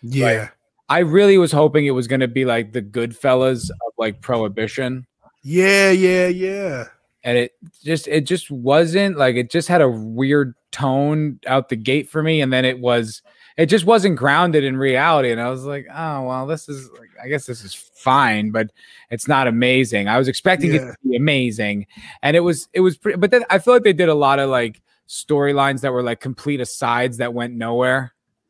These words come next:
Speaker 1: Th-, uh, tons of asides. Tons
Speaker 2: Right.
Speaker 1: of as-, like, the fucking, uh,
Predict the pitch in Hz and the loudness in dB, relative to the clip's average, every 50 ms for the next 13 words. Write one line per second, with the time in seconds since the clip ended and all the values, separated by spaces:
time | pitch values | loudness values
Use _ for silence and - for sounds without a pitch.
0 | _ _ _ _ _ _ _ _ - 131 120 127 - - - - - - - - | _ _ _ _ _ _ _ _ -16 -14 -12 -10 -10 -8 -8 -6 -6 -4 -4 0
1 | - 175 190 214 196 160 147 131 127 117 - - 131 123 120 117 113 - - - | 2 4 4 4 4 4 2 2 2 0 0 0 0 0 2 0 -2 -4 -6 -10
2 | - - - - _ _ _ _ _ - - 117 120 - - 147 135 123 123 - | -14 -16 -18 -20 _ _ _ _ _ -10 -4 0 0 2 2 0 -2 -6 -10 -12
3 | - _ _ _ _ _ _ _ _ 131 127 127 - - - - 151 143 - - | -16 _ _ _ _ _ _ _ _ -10 -10 -10 -12 -14 -8 -6 -4 -4 -4 -6
4 | 135 135 131 127 123 123 123 123 123 120 120 117 117 | -8 -8 -8 -8 -8 -8 -8 -6 -6 -6 -8 -8 -10